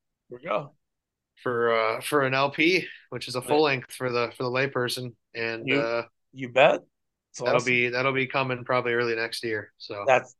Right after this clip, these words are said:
Speaker 1: that's great. We, well, we can't wait. And, uh, I was gonna talk to you about it early in the pod, but you do-,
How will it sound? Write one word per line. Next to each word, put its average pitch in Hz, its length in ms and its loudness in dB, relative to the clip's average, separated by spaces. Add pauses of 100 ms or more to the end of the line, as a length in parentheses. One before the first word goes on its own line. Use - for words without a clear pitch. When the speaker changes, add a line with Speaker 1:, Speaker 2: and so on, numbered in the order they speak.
(140)
Speaker 1:
that's 127 240 4
great. 135 320 8 (140)
We, 127 220 2
well, 127 340 6
we 131 100 -2
can't 143 300 4
wait. 123 340 2 (140)
And, 117 400 0
uh, - 20 0
I 117 220 4
was 120 140 -4
gonna 143 140 0
talk 135 300 6
to - 60 -12
you 131 40 -8
about 113 220 6
it 110 60 -4
early 123 320 0
in 120 60 -4
the 117 60 -8
pod, 117 320 4
but 113 120 -10
you 123 160 -8
do-, 120 180 8